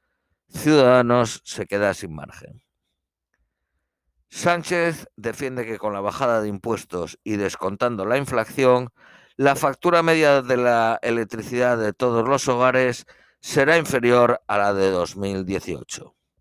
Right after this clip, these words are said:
Los sindicatos cuestionan la adaptación a la normativa de Glovo y Uber Eats.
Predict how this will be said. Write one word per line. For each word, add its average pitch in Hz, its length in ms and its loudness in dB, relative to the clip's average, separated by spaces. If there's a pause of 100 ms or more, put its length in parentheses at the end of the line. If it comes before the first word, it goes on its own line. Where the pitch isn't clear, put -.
(1800)
Los 151 300 4
sindicatos 160 800 -2
cuestionan 156 920 -2
la 113 200 0
adaptación 120 760 -2
a 113 60 -2
la 113 220 0
normativa 123 960 -2
de 95 200 -4
Glovo 120 640 0
y 98 200 -8
Uber 113 460 -2
Eats. - 440 -18